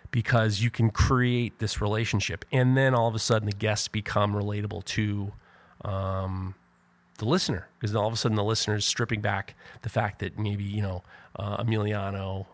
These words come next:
uh, Carrillo had, you know, all these years behind making knives, and he's just like you. You know, he just made life, light, lightsabers like a kid like you did.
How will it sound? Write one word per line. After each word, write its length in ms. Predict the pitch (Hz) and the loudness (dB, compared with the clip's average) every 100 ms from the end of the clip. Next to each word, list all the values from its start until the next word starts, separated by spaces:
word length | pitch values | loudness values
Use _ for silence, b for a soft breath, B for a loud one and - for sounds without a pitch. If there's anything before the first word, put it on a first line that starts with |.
| - | -12
uh, 100 | 101 | -2
Carrillo 800 | - 101 104 104 104 101 101 | 2 2 2 -2 -2 -4 -4
had, 420 | 98 101 101 98 98 | -4 -2 -2 -4 -6
you 80 | 107 | -6
know, 80 | |
all 140 | 95 95 | -4 -6
these 180 | 101 98 | -6 -6
years 320 | 98 98 98 | -6 -6 -8
behind 680 | 98 101 104 101 98 95 - 104 | -8 -4 -2 -2 -4 -6 -8 -4
making 360 | 107 104 107 | -4 -4 -4
knives, 360 | 104 101 98 95 | -2 0 -2 -2
and 200 | 98 101 B B | -4 -4 B B
he's 240 | - 127 | -2 0
just 300 | 104 120 - | 2 0 0
like 240 | 98 92 - | -4 -6 -2
you. 220 | 127 90 - _ | -2 -2 -10 _
You 80 | 101 | -4
know, 120 | 98 | -2
he 140 | 101 | -4
just 240 | 107 104 - | -2 -2 0
made 180 | 101 95 | -2 -2
life, 340 | 101 101 - - | -4 -4 -8 -4
light, 260 | 110 110 - - | -2 -2 -4 -10
lightsabers 600 | 110 107 - 107 101 98 98 | -8 -6 -4 -2 -2 -2 -4
like 140 | 92 | -6
a 60 | - | -6
kid 240 | - 104 | -2 -2
like 220 | 95 98 | -2 -4
you 120 | 139 | -4
did. 180 | 110 92 | -4 -6